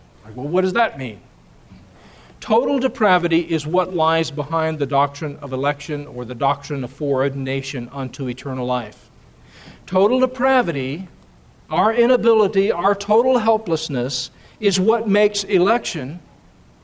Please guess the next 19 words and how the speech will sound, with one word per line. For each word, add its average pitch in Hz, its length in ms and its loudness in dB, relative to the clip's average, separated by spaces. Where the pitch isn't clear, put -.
a 165 140 2
doctrine 165 680 0
of 131 180 -4
love 135 560 -2
and 147 160 -4
a 139 40 -2
doctrine 139 640 -2
of 120 240 -6
wonder. 117 420 -4
With 185 280 2
the 175 80 2
benefit 202 640 0
of 160 180 -8
true 226 260 0
perspective, 175 1080 -6
something 165 520 -4
that 147 100 -2
we 151 200 -2
lack, 113 420 -2